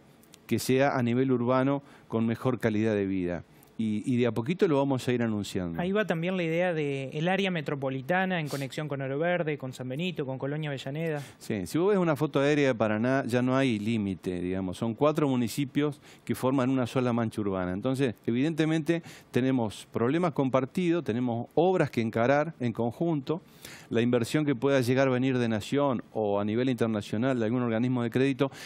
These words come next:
Speaker 1: debe ser aprovechada en conjunto. Las decisiones se deben tomar también en forma participativa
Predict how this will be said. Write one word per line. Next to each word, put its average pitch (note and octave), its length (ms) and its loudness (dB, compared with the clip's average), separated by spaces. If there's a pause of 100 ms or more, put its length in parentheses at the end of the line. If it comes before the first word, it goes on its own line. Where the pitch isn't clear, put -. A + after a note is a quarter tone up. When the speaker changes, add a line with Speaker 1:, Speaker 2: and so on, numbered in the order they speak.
(180)
Speaker 1:
debe F3 300 4
ser D#3 200 2
aprovechada A#2+ 600 2
en A2+ 80 0
conjunto. C#3+ 720 -2 (240)
Las A#2+ 120 4
decisiones A#2+ 520 0
se A#2 100 0
deben B2 240 2
tomar B2 380 0
también B2 440 0 (300)
en A2+ 100 -2
forma B2+ 400 0 (300)
participativa A#2 920 -2